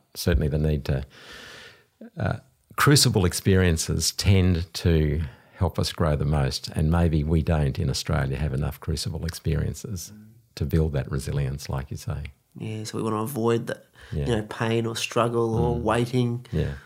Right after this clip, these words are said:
Speaker 2: all those sorts of things. And yeah, I think one of my favourite verses is in Romans, and it talks about rejoicing in your sufferings,
Speaker 1: Yes.
Speaker 2: which doesn't make sense naturally speaking.
Speaker 1: No.
Speaker 2: But it is, says, "But suffering produce
Speaker 1: Yeah.
Speaker 2: perseverance
Speaker 1: Yeah.
Speaker 2: and character
Speaker 1: Character.
Speaker 2: and hope,
Speaker 1: Yeah.
Speaker 2: and hope doesn't disappoint." And
Speaker 1: Yeah.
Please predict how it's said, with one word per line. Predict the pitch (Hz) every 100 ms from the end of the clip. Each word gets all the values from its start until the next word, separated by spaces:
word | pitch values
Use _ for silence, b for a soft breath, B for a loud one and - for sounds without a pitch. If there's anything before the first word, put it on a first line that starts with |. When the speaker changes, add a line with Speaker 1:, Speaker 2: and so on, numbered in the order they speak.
| _ -
Speaker 2:
all | 107
those | 107 101
sorts | 107 -
of | 101
things. | 110 110 110
And | 113 110 110
yeah, | 127 131 85
I |
think | 123 107
one |
of | 110
my | 110
favourite | 101 107 98
verses | 110 113 110 110 120
is |
in | 120 117 117
Romans, | 113 117 107 101
and | 101
it | -
talks | 117 110 -
about | 98 -
rejoicing | 107 104 110 104
in | 104
your | -
sufferings, | - 113 - 90 117 76
Speaker 1:
Yes. | 76 B B B B
Speaker 2:
which | - -
doesn't | 127 107
make | 107 -
sense | 123 107 113
naturally | 123 120 104
speaking. | - 107 - 113 85
Speaker 1:
No. | 76 69 69 B _
Speaker 2:
But | 113 113
it | 98
is, | 107 - - -
says, | - 120 107
"But | 101 - -
suffering | - 107 101 104
produce | 107 104 104 110 - - - -
Speaker 1:
Yeah. | 87 107 110 - -
Speaker 2:
perseverance | 107 104 98 110 110 104 101 - 95
Speaker 1:
Yeah. | 104
Speaker 2:
and | -
character | - 104 104 87
Speaker 1:
Character. | 101 - 73 67 B B -
Speaker 2:
and |
hope, | - 117 113 - -
Speaker 1:
Yeah. | 73 78
Speaker 2:
and | 85
hope | 113 -
doesn't | - 110 104
disappoint." | 104 - - 104 - -
And | 73
Speaker 1:
Yeah. | 71